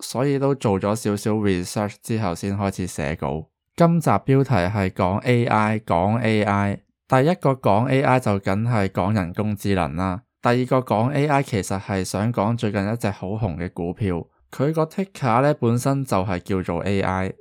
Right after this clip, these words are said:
而間公司名呢就叫做C three A I。眾所周知，自從Chat G P T推出咗之後，股市就怒炒一波人工智能相關嘅股票。Even 去到今日，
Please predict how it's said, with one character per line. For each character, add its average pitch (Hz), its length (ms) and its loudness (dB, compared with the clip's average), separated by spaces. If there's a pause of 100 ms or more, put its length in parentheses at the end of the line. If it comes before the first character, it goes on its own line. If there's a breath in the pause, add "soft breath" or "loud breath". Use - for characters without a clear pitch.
而 104 80 -6
間 147 200 2
公 156 200 0
司 147 200 -2
名 107 180 2
呢 107 140 2
就 95 140 -2
叫 95 280 -4
做 87 160 -4
C 107 320 -4
three 107 320 -4
A 101 160 0
I。 95 320 0 (240)
眾 151 220 0
所 143 220 0
周 160 180 2
知， 160 240 0
自 117 220 0
從 92 280 -4
Chat 135 220 -2
G 139 180 -2
P 131 160 0
T 135 200 -2
推 131 180 0
出 131 160 -2
咗 98 220 -2
之 117 160 -2
後， 95 160 0
股 101 240 -4
市 117 160 -4
就 92 160 -2
怒 95 240 0
炒 90 260 -6
一 110 60 -2 (100)
波 117 160 -2
人 87 180 -2
工 110 240 -4
智 107 140 -4
能 80 180 -4
相 107 320 -4
關 107 220 -2
嘅 92 80 -6
股 85 180 -6
票。 92 320 -4 (280)
Even 127 480 2
去 117 100 0
到 113 140 2
今 139 160 -2
日， 127 80 2